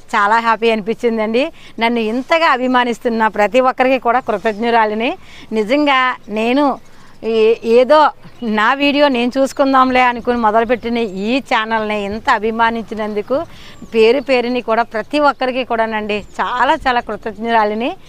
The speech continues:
అలానే మహిళలందరూ కూడా మరి ముందుకు వెళ్ళాలి, అందరూ మంచిగా, మ్, పది మంది మన్నెలు పొందాలని మనస్ఫూర్తిగా కోరుకుంటున్నానండి.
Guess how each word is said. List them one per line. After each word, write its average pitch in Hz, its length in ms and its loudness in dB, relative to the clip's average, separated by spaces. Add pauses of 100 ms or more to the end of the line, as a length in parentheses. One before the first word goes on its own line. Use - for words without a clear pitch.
(260)
అలానే 214 460 2 (120)
మహిళలందరూ 254 760 2
కూడా 226 340 2 (520)
మరి 208 340 2 (180)
ముందుకు 240 320 -2
వెళ్ళాలి, 226 540 2 (280)
అందరూ 233 520 0
మంచిగా, 254 720 0 (440)
మ్, 220 340 -4
పది 226 200 2
మంది 269 500 2
మన్నెలు 214 360 0
పొందాలని 220 640 0
మనస్ఫూర్తిగా 233 540 -2
కోరుకుంటున్నానండి. 214 920 0